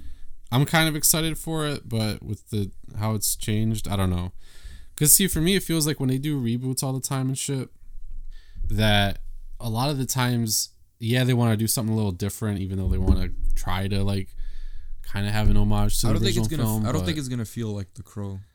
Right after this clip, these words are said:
Speaker 1: Yeah,
Speaker 2: 'Cause when
Speaker 1: it's
Speaker 2: you
Speaker 1: exactly.
Speaker 2: think of, I mean, maybe in, like,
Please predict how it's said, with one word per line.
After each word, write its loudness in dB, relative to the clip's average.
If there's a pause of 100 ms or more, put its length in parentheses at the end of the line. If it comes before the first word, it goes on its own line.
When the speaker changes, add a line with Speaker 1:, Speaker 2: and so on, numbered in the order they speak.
(440)
Speaker 1:
Yeah, 0
Speaker 2:
'Cause -4 (100)
when -
Speaker 1:
it's 0
Speaker 2:
you -2
Speaker 1:
exactly. 0
Speaker 2:
think -6
of, -18 (680)
I -6
mean, -2
maybe -2 (120)
in, -4
like, -6